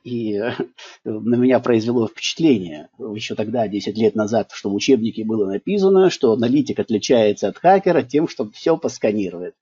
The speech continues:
Вот я с вами, э, своим, э, воспоминанием десятилетней давности делюсь. Я когда, если какой-нибудь врайтап читаю, мне это прям уже, ну, сколько можно, ну, NMAP, ну, все выучили, давайте дальше, ну, веб-сервер, ну, еще что.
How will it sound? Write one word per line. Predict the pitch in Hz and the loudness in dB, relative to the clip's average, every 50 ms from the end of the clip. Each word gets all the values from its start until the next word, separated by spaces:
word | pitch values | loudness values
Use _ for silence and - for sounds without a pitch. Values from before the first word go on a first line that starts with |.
| _ _ _ _ _ _ _ _ - | _ _ _ _ _ _ _ _ -10
Вот | 120 120 123 | -8 -4 -2
я | 139 135 | -2 -2
с | 131 - | -2 0
вами, | 131 127 127 123 120 110 110 104 101 101 | 0 0 2 2 0 0 -2 -4 -6 -6
э, | 104 104 98 90 87 82 92 - - - - _ _ _ _ | -8 -10 -10 -14 -16 -16 -18 -20 -20 -20 -20 _ _ _ _
своим, | - - 120 110 113 110 110 110 110 107 107 104 | -12 -8 -6 -2 -2 -2 -2 -2 -4 -4 -6 -8
э, | 107 101 98 95 95 104 | -8 -8 -8 -6 -6 -4
воспоминанием | 104 117 107 - - 120 107 113 113 120 120 113 110 107 98 95 | -4 -4 -4 -4 -4 -2 0 2 2 2 2 0 0 -2 -4 -6
десятилетней | 92 98 - - - 110 110 98 - 101 98 98 | -8 -10 -12 -10 -6 -4 -4 -4 -2 -4 -4 0
давности | 104 123 135 135 110 95 - - 95 | 0 0 2 2 0 -2 -4 -8 -8
делюсь. | 90 101 95 - - - - - _ _ _ _ _ _ _ _ _ _ _ _ _ _ _ _ _ _ _ _ - - _ _ _ _ _ _ - | -4 -4 -4 -6 -6 -16 -20 -20 _ _ _ _ _ _ _ _ _ _ _ _ _ _ _ _ _ _ _ _ -20 -20 _ _ _ _ _ _ -2
Я | 123 151 185 | 0 0 0
когда, | - 175 170 160 170 175 180 | 2 2 2 2 4 4 4
если | 180 165 165 156 151 160 151 | 6 4 4 4 2 0 -2
какой-нибудь | 151 156 165 156 - 156 151 139 | -2 -2 -2 0 2 0 0 0
врайтап | 143 147 165 160 - - 160 151 - | 0 0 0 0 2 2 2 0 0
читаю, | - - 156 - - 302 - 233 202 151 131 123 113 110 | 0 -6 -4 0 2 2 4 4 4 4 4 2 2 0
мне | 110 117 135 165 180 165 147 | 0 2 4 4 4 4 4
это | 127 131 | 0 -2
прям | - - 143 143 139 | -2 0 0 2 2
уже, | 135 127 135 131 | 0 0 0 -2
ну, | 120 120 117 | -2 -4 -6
сколько | - - - 156 156 147 143 - 139 | -8 -6 -2 0 0 0 0 0 0
можно, | 123 123 123 117 107 104 98 104 101 | 2 4 4 4 4 2 0 -4 -4
ну, | 101 120 139 147 143 | -2 0 2 4 4
NMAP, | 139 131 127 123 120 113 104 95 85 - _ - | 6 6 6 4 4 2 2 -2 -4 -8 _ -4
ну, | 123 139 | -4 -4
все | 139 - - 151 131 | -4 0 2 2 2
выучили, | 113 110 117 104 98 92 90 - - 95 90 87 | 2 0 -2 -4 -4 -6 -10 -10 -10 -10 -8 -8
давайте | 85 107 127 180 202 185 139 - 135 | -6 -2 2 4 4 4 4 0 -2
дальше, | 110 117 113 104 92 87 - - 101 110 | -2 -2 0 0 -2 -4 -8 -8 -4 0
ну, | 147 185 185 | 2 2 2
веб-сервер, | 139 147 147 147 - - 131 113 101 90 87 85 87 92 | 2 0 -2 -2 -4 -2 -2 0 0 -2 -4 -8 -8 -6
ну, | 110 151 165 | -4 -2 0
еще | 147 131 - - - 117 120 | 0 0 -2 -2 -6 -6 -6
что. | - - - - | -6 -10 -14 -16